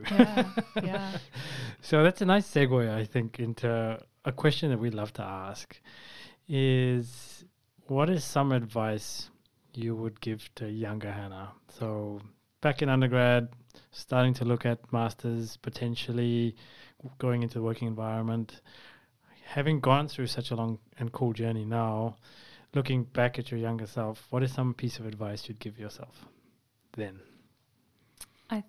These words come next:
Speaker 1: think the biggest piece of advice that I've learned really over all the years of education that I've done <laughs> now is, um, to not be afraid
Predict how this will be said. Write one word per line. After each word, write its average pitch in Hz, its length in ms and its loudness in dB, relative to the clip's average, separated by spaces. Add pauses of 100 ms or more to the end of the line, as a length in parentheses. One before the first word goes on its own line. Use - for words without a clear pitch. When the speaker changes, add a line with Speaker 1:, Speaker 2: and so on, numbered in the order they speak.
(120)
Speaker 1:
think 294 340 -4
the 233 100 -2
biggest 208 480 -4
piece 196 240 -6
of 190 100 -10
advice 190 880 -6 (140)
that 196 160 0
I've 196 160 -2
learned 214 420 2
really 202 340 0
over 175 640 -2 (140)
all 190 240 0
the 202 100 0
years 170 260 -4
of 180 100 -6
education 185 580 -8
that 190 120 -10
I've 190 120 -10
done 196 260 -4
<laughs> - 40 -10
now 254 240 -2 (520)
is, 202 500 2
um, 185 540 4
to - 140 0
not 190 220 2
be 240 220 2
afraid 180 520 -2